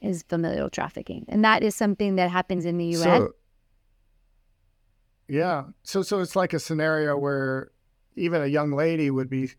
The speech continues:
Speaker 2: at somebody's house or their uncle's house, and the uncle says, "Look, you can stay here, but look, you gotta do some favors every once in a while."
Speaker 1: That's right.
Speaker 2: And they just get caught into that cycle.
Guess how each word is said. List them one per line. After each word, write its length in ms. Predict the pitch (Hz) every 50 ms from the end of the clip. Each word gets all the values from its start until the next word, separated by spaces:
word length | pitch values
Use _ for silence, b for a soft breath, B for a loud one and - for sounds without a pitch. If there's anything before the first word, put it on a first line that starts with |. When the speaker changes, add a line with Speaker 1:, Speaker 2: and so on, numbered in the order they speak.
| _ _ _ _ _ _ _ _ _ _ _ _ _ _ _ _ _ _ _ _ _ _ -
Speaker 2:
at 200 | 143 147 - -
somebody's 420 | - 160 151 151 139 139 131 -
house 400 | - 160 156 139 135 139 127 -
or 60 | 143
their 180 | 127 123 123 131
uncle's 320 | 131 147 147 - 147 -
house, 360 | - 139 123 123 123 127 - -
and 80 | 123
the 100 | 123 127
uncle 200 | 131 131 - 151
says, 240 | 131 - 151 139 123
"Look, 200 | 160 170 151 -
you 80 | 160 143
can 120 | - 135
stay 260 | - - 165 165 165
here, 180 | 135 135 123 117
but 160 | 113 123 123
look, 260 | 139 143 135 - -
you 100 | 143 131 131
gotta 220 | 139 143 131 127
do 100 | 131 139
some 180 | 127 - 135 113
favors 440 | - 147 131 120 110 110 107 98
every 160 | - 104 104 107
once 260 | 107 104 98 - -
in 80 | 107
a 20 | 104
while." 300 | 98 98 92 95 98 - _ _ _
Speaker 1:
That's 180 | - 180 - -
right. 120 | 175 156 - _ _ _ _ -
Speaker 2:
And 680 | 147 143 139 135 131 127 127 127 123 123 120 - - - _ _ -
they 180 | 135 135 139
just 220 | 131 123 131 - -
get 220 | - 139 131 -
caught 460 | - - - 147 147 151 151 - - -
into 220 | 160 143 139 139 131
that 240 | 131 123 123 120
cycle. 680 | - - 160 151 147 151 139 - 135 123 120 120 131 -